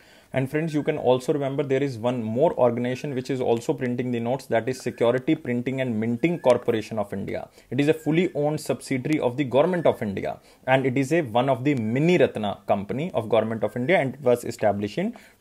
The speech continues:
two thousand six, two thousand six. And it has two printing presses. One is situated in Nasik.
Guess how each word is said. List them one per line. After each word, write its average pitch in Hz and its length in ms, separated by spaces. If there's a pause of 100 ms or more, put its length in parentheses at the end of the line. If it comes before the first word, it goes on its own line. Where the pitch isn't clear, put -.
(100)
two 220 260
thousand 113 400
six, - 380 (120)
two 143 140
thousand 139 540
six. - 440 (340)
And 123 200
it 139 120
has 156 200
two 175 160
printing 160 420
presses. 156 500
One 131 160
is 147 140
situated 139 380
in 120 160
Nasik. 107 460